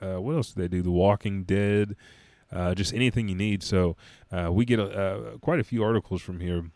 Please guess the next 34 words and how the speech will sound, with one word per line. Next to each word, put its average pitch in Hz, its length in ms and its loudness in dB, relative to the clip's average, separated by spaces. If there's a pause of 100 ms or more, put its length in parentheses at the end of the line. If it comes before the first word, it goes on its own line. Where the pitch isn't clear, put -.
(920)
but 98 100 -4
go 104 100 4
ahead 107 160 4
and 95 80 0
make 95 140 -2
sure - 160 -2
to 90 80 2
check - 240 -2
them 87 160 -6
out. 90 260 -6 (500)
Um, 98 440 2
but 95 120 2
to 104 60 0
keep 139 220 -4
on, 127 240 2
uh, 101 800 0
theme 101 760 0 (240)
with 98 320 0
the 101 280 0
X 104 300 -2
of 87 120 -2
Swords, 95 640 2 (580)
um, 113 800 0 (1160)
I 123 40 -6
don't 135 120 -2
know 127 80 0
if 101 60 -2
the 107 80 2
next 104 280 0
one 104 140 0
is 90 100 0
Apocalypse 101 640 -4
or 85 60 -6
not. 90 380 -8